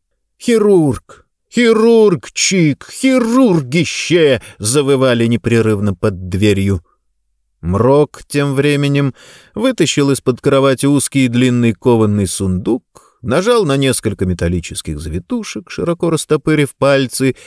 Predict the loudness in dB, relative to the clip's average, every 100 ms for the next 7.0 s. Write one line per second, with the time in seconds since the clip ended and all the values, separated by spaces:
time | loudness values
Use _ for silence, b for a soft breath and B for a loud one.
0 | B B B -6 -4 0 0 0 -2 -2
1 | -2 -4 -2 -2 -2 -4 -6 -8 -8 -10
2 | -10 -12 -14 -18 _ _ _ _ _ _
3 | -8 -2 0 0 0 0 0 -2 -6 -4
4 | -4 -4 -2 -2 -2 -6 -10 -8 -6 -6
5 | -8 -12 -16 -8 -8 -6 -10 -14 b b
6 | b b -10 0 2 2 0 -4 -6 -12